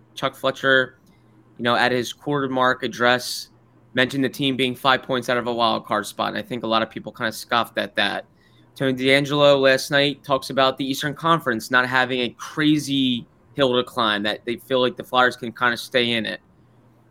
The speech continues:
Whether that's realistic or not, does that bother you? Does that bother you that, that the Flyers sometimes are talking about playoffs?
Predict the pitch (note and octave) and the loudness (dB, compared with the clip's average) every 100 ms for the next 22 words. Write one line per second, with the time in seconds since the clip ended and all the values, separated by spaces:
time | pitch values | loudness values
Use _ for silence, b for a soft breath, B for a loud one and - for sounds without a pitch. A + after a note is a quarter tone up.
0 | _ _ _ _ _ _ _ D#3 F3 F#3+ | _ _ _ _ _ _ _ 2 6 6
1 | G#3 E3 E3+ G3+ G#3 G3+ D#3+ C#3+ D3 D3 | 4 2 4 4 2 -2 0 4 4 4
2 | G#2 B2+ D3 C#3+ A#2+ C3 C3 A2+ G2+ G2+ | 0 -2 -2 0 4 4 4 0 -6 -8
3 | G#2+ C#3 C#3 C#3 C#3+ C#3+ C#3 B2+ B2 A2+ | 0 0 4 4 4 4 2 0 -2 -8
4 | - B2+ B2 B2 - C3+ B2 C3 B2 A#2 | 0 4 4 2 -2 -8 -6 -2 -2 -4
5 | A2+ - A#2+ B2 A#2 A#2 - - B2 A#2+ | -8 -6 -6 -4 -2 -2 -2 -4 0 2
6 | A2+ A2+ - - | 2 0 -4 -14